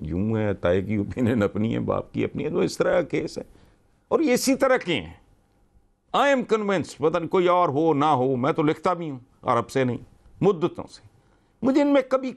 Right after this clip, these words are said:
کوئی کلاس نظر نہیں آئی، کوئی نظریہ، کوئی اصول۔ ہمارے پالیٹکس میں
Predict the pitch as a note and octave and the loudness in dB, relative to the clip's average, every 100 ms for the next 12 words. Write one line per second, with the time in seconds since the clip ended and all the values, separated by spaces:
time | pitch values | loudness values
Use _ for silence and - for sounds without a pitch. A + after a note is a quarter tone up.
0 | - C#4 D4+ - _ C#4+ D#4 C4+ - D#3 | 0 2 2 -4 _ 2 2 2 -2 -4
1 | D#3 A#2 G2 F#2 E2 G2+ G2 _ - A3 | -2 -2 -4 -8 -10 -14 -18 _ 2 4
2 | G#3 D3 B2 G#2+ G#2+ F2 - D#3+ G#3+ E3+ | 4 2 0 0 0 -2 -2 2 2 0
3 | - G#2+ - G#2+ - - _ _ _ _ | -6 -8 -4 -4 -6 -20 _ _ _ _
4 | _ _ _ _ _ _ _ _ _ _ | _ _ _ _ _ _ _ _ _ _
5 | - B2+ C3+ F3+ G#3+ G#3 - D3 F#3 F#3+ | -6 0 2 2 0 -2 0 0 0 -2
6 | F#3 - F3 | -4 -4 -6